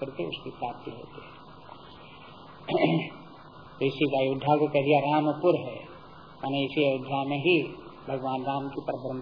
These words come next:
परमात्मा की दर्शन प्राप्त हो,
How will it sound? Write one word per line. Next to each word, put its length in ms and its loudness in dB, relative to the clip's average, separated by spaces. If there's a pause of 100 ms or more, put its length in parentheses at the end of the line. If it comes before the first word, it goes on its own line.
परमात्मा 540 -4 (120)
की 100 -6 (600)
दर्शन 300 0
प्राप्त 440 -4
हो, 100 -6